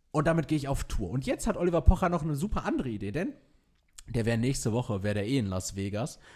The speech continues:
weil da ist ja der Super Bowl. Deshalb, warum nicht einfach in Las Vegas im Hard Rock Café,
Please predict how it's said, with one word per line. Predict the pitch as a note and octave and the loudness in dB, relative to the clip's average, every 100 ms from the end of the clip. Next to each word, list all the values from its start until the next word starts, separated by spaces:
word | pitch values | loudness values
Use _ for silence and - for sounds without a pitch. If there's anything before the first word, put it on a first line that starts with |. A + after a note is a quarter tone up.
| - | -10
weil | F#2+ G2+ | -4 -2
da | G#2 | -2
ist | G#2 | -4
ja | |
der | G2+ F#2+ | -4 -4
Super | A#2+ D#3+ G#2 | -4 -2 -2
Bowl. | F#2+ G2 D3+ - - - - | -2 -2 -4 -6 -20 -18 -10
Deshalb, | A2 B2 D#3+ - - - | -6 -4 -4 -8 -20 -8
warum | A#2 A2 G3 | -6 -4 -2
nicht | G#3 - | -4 -4
einfach | D3+ F#3 G3+ E3 - | -6 -4 -4 -6 -8
in | C#3 C#3 | -4 -2
Las | C#3 C3+ - | 0 -2 -2
Vegas | A#2+ G#3 D#3 B2+ - | -2 -2 0 -2 -2
im | C3 B2+ | -4 -2
Hard | C#3 E3+ A2+ | -2 -2 -4
Rock | G2 - | -6 -4
Café, | A2 G2+ - A#2 E3 | -6 -4 -2 -2 -2